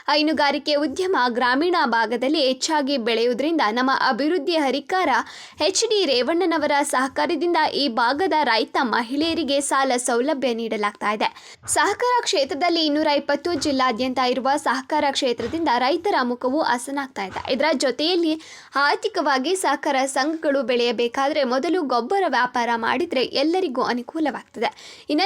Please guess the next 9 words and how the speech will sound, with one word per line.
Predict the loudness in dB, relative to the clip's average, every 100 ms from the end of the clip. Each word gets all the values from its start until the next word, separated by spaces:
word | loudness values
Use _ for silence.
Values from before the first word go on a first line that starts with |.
| 0
ಜಿಲ್ಲೆಯ | 0 0 2 2 2
ಎಲ್ಲ | 2 0 0
ಸಹಕಾರ | -2 -2 -2 0 2 0
ಬ್ಯಾಂಕ್ಗಳು | -2 -2 -2 -2 -2 -4
ಡಿಜಿಟಲೀಕರಣ | -4 -2 -2 0 0 0 2 2 0
ಆಗ್ತಾ | 0 0 0
ಇದ್ದು, | 0 -2 -4 -16 -8 0
ತಾಲೂಕಿನ | 2 2 0 0 0 2
ಮೂವತ್ತು | 2 0 0